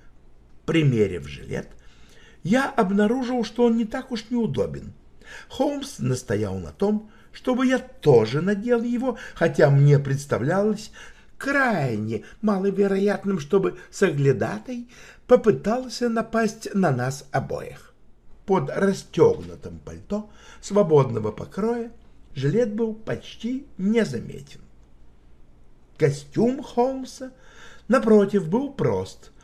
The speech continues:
Он состоял из рабочего комбинезона, в просторном переднем кармане которого лежало любимое оружие Холмса —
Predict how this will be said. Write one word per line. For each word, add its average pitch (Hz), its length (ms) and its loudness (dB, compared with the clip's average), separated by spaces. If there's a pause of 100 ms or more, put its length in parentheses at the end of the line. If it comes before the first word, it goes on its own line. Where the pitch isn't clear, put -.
(160)
Он 180 180 2
состоял 147 640 2
из 160 280 -2
рабочего 196 680 0
комбинезона, 113 840 -2 (220)
в - 100 -20
просторном 202 1120 0 (340)
переднем 202 560 0
кармане 120 540 0
которого 196 580 -2 (340)
лежало 240 640 -2
любимое 247 760 -2
оружие 123 680 -2
Холмса — 85 720 -6